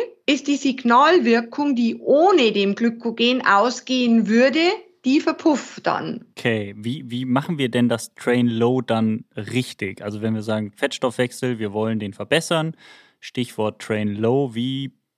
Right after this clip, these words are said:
Speaker 2: was müssen wir machen, um da richtig aufgestellt zu sein?
Speaker 1: Wenn wir jetzt quasi dieses Train-Low-Training wirklich lege artis machen,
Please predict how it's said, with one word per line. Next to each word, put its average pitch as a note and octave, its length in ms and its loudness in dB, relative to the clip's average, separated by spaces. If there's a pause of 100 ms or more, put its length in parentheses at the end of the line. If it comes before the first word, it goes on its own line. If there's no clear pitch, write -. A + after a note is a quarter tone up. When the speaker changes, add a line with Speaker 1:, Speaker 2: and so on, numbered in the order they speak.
(160)
Speaker 2:
was C3+ 300 -2
müssen E3+ 280 2
wir B2+ 120 4
machen, F#3+ 720 2 (640)
um D3+ 460 0 (680)
da A#2+ 140 2
richtig A#2+ 360 -4
aufgestellt - 460 -12
zu - 80 -18
sein? - 180 -16 (120)
Speaker 1:
Wenn B3+ 300 0
wir C#4+ 120 0
jetzt B3+ 340 0
quasi A#3 340 0
dieses A#3 360 0
Train-Low-Training A3+ 1120 2
wirklich A#3 380 0
lege G#3+ 320 4
artis G3+ 600 -2
machen, G#3+ 380 -2